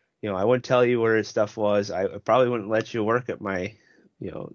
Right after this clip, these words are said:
Black Lantern, or maybe t-, so you're not suspicious. You could stay at the Black Lantern,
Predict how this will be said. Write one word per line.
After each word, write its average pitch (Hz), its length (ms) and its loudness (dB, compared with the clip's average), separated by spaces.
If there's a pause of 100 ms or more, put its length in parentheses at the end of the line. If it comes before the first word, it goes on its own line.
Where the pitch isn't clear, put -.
Black 98 400 0
Lantern, 104 320 -2
or 170 300 4
maybe 147 280 2
t-, - 160 -16
so - 140 -4
you're 117 140 2
not 101 200 0
suspicious. 92 640 -6
You - 120 -14
could - 120 -14
stay 117 180 2
at 117 80 2
the - 80 -20
Black - 260 -4
Lantern, 98 420 -2